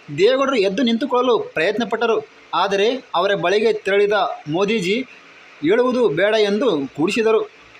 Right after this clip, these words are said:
ನಂತರ ಭಾಷಣದಲ್ಲೂ ದೇವೇಗೌಡ, ಕುಮಾರಸ್ವಾಮಿ ಹೆಸರು ಉಲ್ಲೇಖನೆ ಮಾಡಿದರು. ದೇವೇಗೌಡರ ಮಾರ್ಗದರ್ಶನದಲ್ಲಿ ಮುನ್ನಡೆಯುತ್ತೇವೆ, ಕುಮಾರಸ್ವಾಮಿ ಸಹಕಾರ ಇದೆ ಎಂದರು. ಮತ್ತೊಂದೆಡೆ ಮಾಜಿ ಸಿ ಎಂ ಬಿ ಎಸ್ ಯಡಿಯೂರಪ್ಪ ಹೆಸರು ಬಿಟ್ಟರೆ ಬೇರೆ ಯಾವ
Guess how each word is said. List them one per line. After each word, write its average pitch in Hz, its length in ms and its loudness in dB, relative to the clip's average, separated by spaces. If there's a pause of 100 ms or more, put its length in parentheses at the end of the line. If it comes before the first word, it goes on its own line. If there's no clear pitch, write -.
(360)
ನಂತರ 262 200 0 (220)
ಭಾಷಣದಲ್ಲೂ 269 540 0 (320)
ದೇವೇಗೌಡ, 240 400 2 (280)
ಕುಮಾರಸ್ವಾಮಿ 240 560 0
ಹೆಸರು 254 240 0 (220)
ಉಲ್ಲೇಖನೆ 202 440 0
ಮಾಡಿದರು. 226 300 0 (480)
ದೇವೇಗೌಡರ 247 500 2
ಮಾರ್ಗದರ್ಶನದಲ್ಲಿ 240 580 0 (400)
ಮುನ್ನಡೆಯುತ್ತೇವೆ, 233 600 0 (200)
ಕುಮಾರಸ್ವಾಮಿ 226 500 -2 (100)
ಸಹಕಾರ 156 320 0 (100)
ಇದೆ 233 180 0
ಎಂದರು. 233 240 0 (440)
ಮತ್ತೊಂದೆಡೆ 233 380 0 (460)
ಮಾಜಿ 214 300 0 (140)
ಸಿ 226 100 -4 (120)
ಎಂ 233 80 -2 (180)
ಬಿ 202 100 -2 (100)
ಎಸ್ 247 100 -2 (160)
ಯಡಿಯೂರಪ್ಪ 240 400 0 (300)
ಹೆಸರು 233 280 -2 (280)
ಬಿಟ್ಟರೆ 220 260 0 (140)
ಬೇರೆ 180 200 0 (160)
ಯಾವ 208 280 0